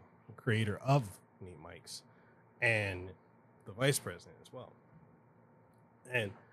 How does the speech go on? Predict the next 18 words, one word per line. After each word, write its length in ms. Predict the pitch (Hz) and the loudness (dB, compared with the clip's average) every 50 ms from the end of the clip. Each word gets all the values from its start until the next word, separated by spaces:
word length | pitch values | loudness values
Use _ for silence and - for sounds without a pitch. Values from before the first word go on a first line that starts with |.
| - - - - - - | -20 -20 -20 -20 -12 -4
what's 180 | - 160 151 - | 2 4 8 8
also 360 | 208 196 - 156 123 110 104 - - - | 8 8 8 6 2 2 0 -6 -2 4
cool 380 | - 269 320 311 214 156 127 - - | 8 10 10 10 10 8 6 4 0
about 420 | 131 147 156 170 160 139 113 120 120 | 4 8 10 10 10 10 6 4 6
that 340 | 135 160 139 95 82 76 - - - - - - - - - - - | 8 8 8 8 4 0 -4 -8 -14 -18 -20 -20 -20 -20 -20 -8 0
is 500 | 139 139 135 127 123 117 107 - - - - _ - - - - - - - - - - - - - - - - - - - - - - 117 | 4 6 6 6 6 4 0 -2 -6 -8 -14 _ -20 -20 -20 -20 -20 -20 -20 -20 -20 -20 -20 -20 -20 -20 -20 -20 -20 -20 -20 -20 -18 -8 -2
the 80 | 131 | 4
guy 220 | 123 160 185 214 202 | 6 8 10 10 10
who 180 | 190 190 170 | 10 8 6
created 460 | 143 - 160 143 135 147 147 127 113 110 | 6 4 4 6 8 8 8 8 6 8
Neat 220 | 131 160 170 139 | 8 8 8 6
Mics 540 | 113 104 98 92 104 - - - - - - - - - - - - - - - - - - - - - - - - - - - - - | 4 0 -6 -8 -12 -12 -12 -10 -10 -10 -12 -16 -20 -20 -20 -20 -20 -20 -20 -20 -20 -20 -20 -20 -20 -20 -20 -20 -20 -20 -20 -20 -18 -6
is 160 | 147 147 131 | 0 0 2
the 80 | 127 127 | 6 6
same 360 | - - 175 180 170 180 180 | 8 10 12 12 12 12 12
guy 260 | 156 170 160 147 131 | 12 12 12 12 12
who 140 | 127 139 143 | 10 8 4
created 480 | 135 - - 120 113 110 107 98 101 | 4 2 0 2 2 2 0 -2 -4